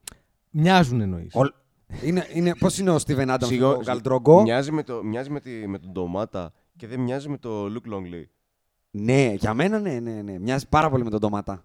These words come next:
Speaker 3: Ρε
Speaker 1: Ναι,
Speaker 3: φίλε,
Speaker 1: ο
Speaker 3: ίδιος,
Speaker 1: Γιάννης
Speaker 3: ίδιος
Speaker 1: έχει
Speaker 3: ο Λούκου.
Speaker 1: βάλει Luke Longley.
Speaker 3: Ίδιος.
Speaker 2: Με την ίδια λογική όμως,
Speaker 3: Ε, ναι,
Speaker 2: ε.
Speaker 3: προφανέστατα.
Speaker 2: Οκ,
Speaker 1: Τα
Speaker 2: τα ακούω.
Speaker 1: βλέπω
Speaker 3: Ενώ
Speaker 1: και τα δύο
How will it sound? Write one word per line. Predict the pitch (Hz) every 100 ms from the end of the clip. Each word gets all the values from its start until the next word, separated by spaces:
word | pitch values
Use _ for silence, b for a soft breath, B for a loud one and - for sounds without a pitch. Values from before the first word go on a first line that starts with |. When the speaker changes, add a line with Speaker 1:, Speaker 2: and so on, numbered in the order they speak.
| _
Speaker 3:
Ρε | -
Speaker 1:
Ναι, | 160 175
Speaker 3:
φίλε, | 165
Speaker 1:
ο |
Speaker 3:
ίδιος, | 160 165
Speaker 1:
Γιάννης | 180 202
Speaker 3:
ίδιος | 226 254
Speaker 1:
έχει |
Speaker 3:
ο | 196
Λούκου. | 196
Speaker 1:
βάλει | 208 185 196
Luke | 165 156
Longley. | 151 147 139 147
Speaker 3:
Ίδιος. | 180 277 165
Speaker 2:
Με | 156
την | 151 160
ίδια | 214 190
λογική | 160 139 104 131
όμως, | 127 135
Speaker 3:
Ε, | 233
ναι, | 113
Speaker 2:
ε. |
Speaker 3:
προφανέστατα. | 220 247 220 - 123
Speaker 2:
Οκ, | -
Speaker 1:
Τα | 170
Speaker 2:
τα |
ακούω. | 160 120
Speaker 1:
βλέπω | 170 202 170
Speaker 3:
Ενώ | 208
Speaker 1:
και | 262
τα | 254 202
δύο | 160 180 247 214 151 139 180